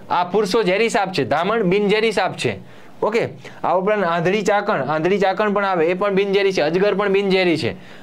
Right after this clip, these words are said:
ઓકે, <clears throat> ત્રણમાંથી એક બી નહીં જોયો અને જોવો બી નહીં. હવે સાચી વાત છે, દર્શન ન થાય એટલું સારું. ઓકે, આના દર્શન ન થાય ને એટલું જ સારું.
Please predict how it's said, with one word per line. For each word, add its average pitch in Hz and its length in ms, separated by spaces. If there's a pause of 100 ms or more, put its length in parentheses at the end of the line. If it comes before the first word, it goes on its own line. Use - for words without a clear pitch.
(120)
ઓકે, 214 220
<clears throat> - 80 (3000)
ત્રણમાંથી 208 420
એક 202 160
બી 202 180
નહીં 202 220
જોયો 196 240
અને 202 160
જોવો 180 280
બી 190 160
નહીં. 156 160
હવે 196 120
સાચી 202 300
વાત 208 160
છે, 185 40
દર્શન 190 320
ન 214 180
થાય 214 200
એટલું 208 180
સારું. 170 380 (640)
ઓકે, 220 200 (1040)
આના 165 300
દર્શન 180 320
ન 208 180
થાય 220 180
ને 196 120
એટલું 185 280
જ 170 40
સારું. 143 520